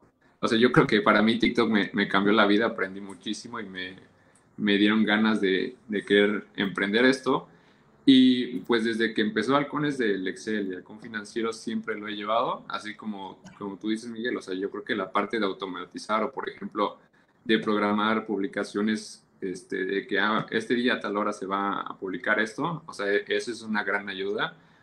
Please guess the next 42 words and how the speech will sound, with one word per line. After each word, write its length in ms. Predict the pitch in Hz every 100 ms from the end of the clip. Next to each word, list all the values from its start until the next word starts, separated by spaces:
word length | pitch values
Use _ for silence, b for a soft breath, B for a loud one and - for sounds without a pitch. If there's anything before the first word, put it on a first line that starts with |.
| _ -
Nada 240 | 123 131
más 300 | 131 135 -
lo 200 | 120 110
que 320 | 113 107 104
te 80 | 120
iba 100 | 120
a 80 | 123
comentar, 460 | 139 113 101 104 107
y 100 | 107
no 80 |
sé 160 | 104 120
si 140 | 117
les 220 | 95 90 -
pase, 480 | - 113 110 113 - _ _ -
es, 160 | 110 110
por 140 | 110
ejemplo, 500 | 104 107 101 98 78 - _ _ _ _ _ _ -
y 280 | - 117 113
a 100 | 98
mí 140 | 101 101
me 100 | 95
ha 100 | 92
pasado, 460 | 101 131 107 - - b _ _
que, 140 | 110 110
no 140 | 113
sé, 340 | 113 107 101 -
el 180 | 110 110
lunes 400 | 151 170 165 104
al, 640 | 98 98 92 92 92 95 - -
a 120 | 101
las 320 | 101 95 -
siete 260 | 127 127 139
de 140 | 107
la 140 | 95
noche, 400 | 95 113 117 127
que 100 | 127
es 60 | 101
como 220 | 104 95
que 100 | -
el 80 | 92
horario 200 | 98 107
estelar, 480 | 110 98 101 98